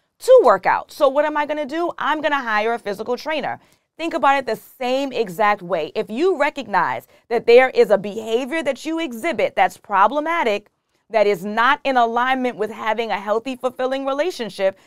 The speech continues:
because you're supposed to be able to rely on your partner,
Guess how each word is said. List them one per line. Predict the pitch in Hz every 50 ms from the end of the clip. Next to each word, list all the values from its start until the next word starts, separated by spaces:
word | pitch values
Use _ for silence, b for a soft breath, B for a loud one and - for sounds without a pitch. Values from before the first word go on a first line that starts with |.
| b b
because | 254 262 254 262 226 202
you're | 233
supposed | 220 - 247 226 - - 254 285 403 523 - -
to | 320 240
be | 254 226
able | 226 226 202 220
to | - - 208
rely | 190 185 185 180 175 175 175
on | 170 175
your | 165 156
partner, | 156 - 208 185 151 - 135 151 185 277 339